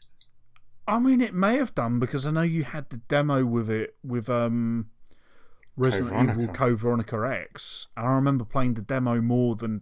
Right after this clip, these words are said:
Speaker 1: definitely I played.
Speaker 2: Have you played Code Veronica yet?
Speaker 1: No.
Speaker 2: I need to get you to fucking stream that. It's great. Just as a side note.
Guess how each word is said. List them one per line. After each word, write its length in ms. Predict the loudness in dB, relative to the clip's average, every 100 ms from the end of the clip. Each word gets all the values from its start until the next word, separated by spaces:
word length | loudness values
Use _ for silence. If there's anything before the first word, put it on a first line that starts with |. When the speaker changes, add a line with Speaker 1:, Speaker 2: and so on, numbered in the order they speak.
| -6
Speaker 1:
definitely 360 | -8 -8 -12
I 140 | -10 -10
played. 340 | -8 -8 -6
Speaker 2:
Have 100 | 6
you 220 | 6 6 -2
played 320 | 0 0 0
Code 260 | -4 -6 -4
Veronica 500 | -6 -6 -6 -8 -6
yet? 80 | 0
Speaker 1:
No. 240 | 2 2 0 -10 -6
Speaker 2:
I 100 | 4
need 220 | 8 8
to 120 | 8 4
get 180 | 4
you 180 | 6 2
to 60 | 0
fucking 480 | -6 -6 -6 -8 -10
stream 520 | -6 -2 -2 -4 -6
that. 400 | -8 -8 -10 -12
It's 160 | -14 -14 -14 -10
great. 520 | -4 0 0 -2 -10 -6
Just 220 | -2 0
as 120 | -2 2
a 60 |
side 380 | 2 2 0 -4
note. 220 | -6 -6